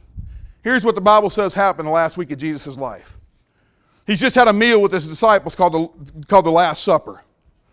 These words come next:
And he goes to the Garden of Gethsemane with three or four of his best buds. And the Bible says that he's under such pressure, such stress, that he begins to get on his knees, seeking the face of God.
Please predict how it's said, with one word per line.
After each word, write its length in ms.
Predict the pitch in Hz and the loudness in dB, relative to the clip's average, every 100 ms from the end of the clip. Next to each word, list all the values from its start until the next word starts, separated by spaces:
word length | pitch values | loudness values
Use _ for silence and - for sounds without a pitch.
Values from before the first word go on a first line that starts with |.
| _ _ _ _ _ _ _ - | _ _ _ _ _ _ _ -4
And 120 | 214 | 2
he 80 | 233 | 2
goes 400 | 156 240 294 262 | 8 8 8 2
to 100 | 240 | 0
the 80 | 196 | 2
Garden 340 | 220 240 247 | 6 6 4
of 80 | 208 | 2
Gethsemane 600 | 240 240 - 226 180 160 | 0 0 -2 -4 -4 -4
with 140 | 160 | -4
three 180 | 214 240 | -4 -2
or 120 | 220 | -2
four 240 | - 233 208 | -2 0 0
of 60 | |
his 180 | 185 190 | 0 -4
best 380 | 135 202 196 143 | 0 2 2 0
buds. 560 | 175 127 101 - - - _ _ _ _ _ _ _ _ _ - | -2 -2 -8 -14 -14 -16 _ _ _ _ _ _ _ _ _ -8
And 120 | 208 | -2
the 60 | 214 | 2
Bible 420 | 196 233 277 285 | 6 6 6 2
says 640 | - 277 247 165 117 - - _ _ _ _ | 0 2 4 2 0 -10 -12 _ _ _ _
that 120 | 226 | 6
he's 140 | 233 208 | 6 4
under 220 | 240 220 | 2 0
such 380 | - 262 254 - | 2 2 2 -2
pressure, 600 | 285 277 233 180 - - _ _ _ _ | 2 4 4 -4 -12 -16 _ _ _ _
such 340 | - - 262 - | -8 0 0 0
stress, 540 | - - 269 254 190 | -10 -2 2 2 0
that 100 | 208 | -4
he 80 | 233 | -4
begins 560 | 185 165 254 233 202 - - - | -4 -4 -2 -2 -6 -10 -16 -8
to 80 | |
get 180 | 190 262 | -2 0
on 140 | 247 208 | 2 0
his 180 | 175 | -4
knees, 380 | 185 262 233 185 | -4 -4 -4 -6
seeking 360 | - 285 - 202 | -4 -6 -2 -4
the 80 | 175 | -2
face 320 | 226 220 - | 0 -2 -2
of 140 | 156 | -2
God. 300 | 202 196 151 | 0 0 -2